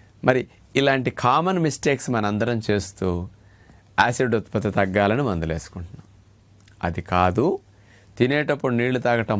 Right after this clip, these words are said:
మానేయండి. ఆహారం అరిగించడానికి రసాలు, యాసిడ్స్ అన్ని ప్రేగులు ఉత్పత్తి అవుతాయి. మీరు డైల్యూట్ చేయకండి. తినేటప్పుడు దాహం వేయకుండా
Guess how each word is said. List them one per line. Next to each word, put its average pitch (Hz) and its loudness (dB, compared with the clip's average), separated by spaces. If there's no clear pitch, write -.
మానేయండి. 156 0
ఆహారం 131 2
అరిగించడానికి 123 0
రసాలు, 107 2
యాసిడ్స్ 101 2
అన్ని 104 0
ప్రేగులు 104 2
ఉత్పత్తి - -6
అవుతాయి. 85 -4
మీరు 165 2
డైల్యూట్ 190 2
చేయకండి. 135 0
తినేటప్పుడు 147 0
దాహం 131 2
వేయకుండా 127 0